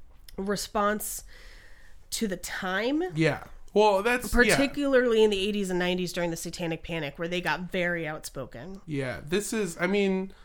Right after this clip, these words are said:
Speaker 2: again, all cults are a response to something.
Speaker 1: Yes, yeah.
Speaker 2: So, yeah, maybe we'll, maybe we'll dive deep into that on, like, a mini thing or something.
Speaker 1: Yeah. Well, Satanic Panic, we should probably do, like, a
Speaker 2: Oh,
Speaker 1: bonus
Speaker 2: yeah.
Speaker 1: episode just on Satanic Panic, 'cause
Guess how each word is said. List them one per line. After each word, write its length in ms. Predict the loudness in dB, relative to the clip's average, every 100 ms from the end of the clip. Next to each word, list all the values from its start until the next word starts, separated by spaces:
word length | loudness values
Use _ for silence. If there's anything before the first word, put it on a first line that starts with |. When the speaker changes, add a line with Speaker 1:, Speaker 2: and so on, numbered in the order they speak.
| -20 -20 -20 -20 -20 -20 -4 0
Speaker 2:
again, 360 | 4 6 6 2
all 320 | 8 8 8
cults 460 | 4 2 2 4 6
are 260 | 8 8
a 60 | 6
response 800 | 4 0 2 2 4 0 -4 -8
to 360 | 0 4 4 4
something. 520 | 0 -2 -2 -8 -10 -10 -12
Speaker 1:
Yes, 640 | 0 4 4 2 -12 -12 -8 -4
yeah. 140 | 0
Speaker 2:
So, 360 | 0 0 -2 -6 -12 -14 -20 -16
yeah, 160 | -12 -8
maybe 280 | -2 -2 0
we'll, 280 | -2 -2 -4 -12 -20 -20 -8
maybe 280 | -6 -6
we'll 200 | -8 -12 -12
dive 220 | -14 -12
deep 180 | -12 -12
into 160 | -12 -12
that 220 | -12 -12 -12
on, 100 | -14
like, 140 | -14
a 320 | -16 -18 -12 -10
mini 280 | -10 -12 -14
thing 200 | -14 -14
or 60 | -16
something. 300 | -18 -14 -6
Speaker 1:
Yeah. 360 | -6 -4 -8 -10 -16 -20 -10
Well, 200 | 2 2
Satanic 540 | 2 -4 -2 -2 -2 -2
Panic, 320 | -2 -2 -2
we 120 | -6
should 160 | -8 -6
probably 280 | -6 -6 -8
do, 240 | -6 -8
like, 160 | -8 -10
a 80 | -6
Speaker 2:
Oh, 40 |
Speaker 1:
bonus 320 | -6 -6 -6
Speaker 2:
yeah. 60 | -8
Speaker 1:
episode 340 | -6 -6 -6
just 320 | -4 -4 -2 -6
on 120 | -6
Satanic 460 | -6 -6 -6 -6
Panic, 320 | -6 -4 -4 -4
'cause 260 | -4 -4